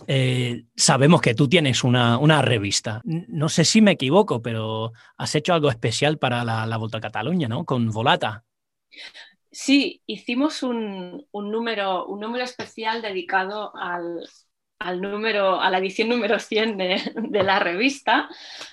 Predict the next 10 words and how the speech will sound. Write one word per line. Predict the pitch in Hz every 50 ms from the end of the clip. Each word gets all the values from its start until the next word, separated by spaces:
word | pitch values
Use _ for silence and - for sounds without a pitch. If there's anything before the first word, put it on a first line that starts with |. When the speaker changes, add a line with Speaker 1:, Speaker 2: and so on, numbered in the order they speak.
| _ _ _ -
Speaker 2:
Ah, | - 226 226 220 220 214 208 196 - -
y | - 233 247
es | 254 - -
un, | 320 311 302 285 277 269 262 254 247 240 226 208 - -
es | - 202 202 -
un | 254 254
número | 269 269 294 302 277
en | 262 247
el | 226 220 220
que, | - 214 208 196 190 190 185 180 180 175 175 175 170 170 - - -